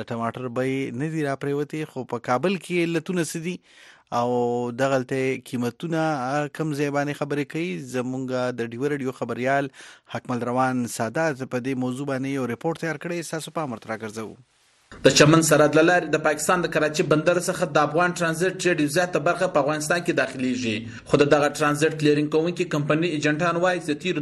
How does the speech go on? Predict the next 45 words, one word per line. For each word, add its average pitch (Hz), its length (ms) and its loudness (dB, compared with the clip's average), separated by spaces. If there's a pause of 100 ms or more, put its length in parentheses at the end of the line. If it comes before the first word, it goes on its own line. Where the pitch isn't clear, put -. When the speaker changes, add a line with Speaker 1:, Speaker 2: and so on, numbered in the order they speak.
Speaker 2:
دوه 170 200 4
اونۍ 170 220 0
څخه 175 260 0
د 147 120 0
چمن 170 240 2
پر 147 100 -2
سرحد 156 340 2
باندې 156 240 2
دوی 170 220 2
مخ - 100 -2
ته 147 160 4
ډېر 170 160 4
مشکلات 123 480 0
دي، 110 100 -2 (280)
چې 135 120 0
د 139 140 6
چمن 151 320 6
پر 143 160 0
پوله 180 240 4
د 147 140 0
چارواکو 165 500 0
د 147 100 0
بې 147 220 0
ځایه 175 240 2
بندیزونو 151 480 0
له 151 160 0
امله 180 320 2
د 131 100 -10
ټرانزیټ 160 380 0
ټرالران 165 400 2
په 147 100 -4
شپو 185 280 2
شپو 175 200 2
د 147 140 4
سړک 165 240 2
پر 143 100 6
غاړه 165 240 4
ولاړ 165 300 0
په 139 60 -4
افغانستان 147 380 -2
کې 151 180 -2
داخلېدو 147 440 2
په 143 120 0
انتظار 117 440 2
وي. 107 100 -2